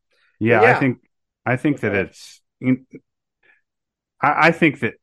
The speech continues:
Speaker 1: you know, the bottom line is that, like, you know, that what is it?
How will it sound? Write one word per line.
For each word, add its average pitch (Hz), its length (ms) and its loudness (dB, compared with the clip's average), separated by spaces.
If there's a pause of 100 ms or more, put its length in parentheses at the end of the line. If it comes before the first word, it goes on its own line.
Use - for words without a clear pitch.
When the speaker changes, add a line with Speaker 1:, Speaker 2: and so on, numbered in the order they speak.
(260)
Speaker 1:
you 123 140 -6
know, 110 260 -4
the 90 80 -16
bottom 113 280 -4
line 107 180 -4
is 92 140 -14
that, 95 200 -16
like, 95 360 -12 (1120)
you 107 160 -6
know, 98 100 -4
that 92 220 -8 (2250)
what 113 260 -4
is 104 120 -6
it? 98 100 -8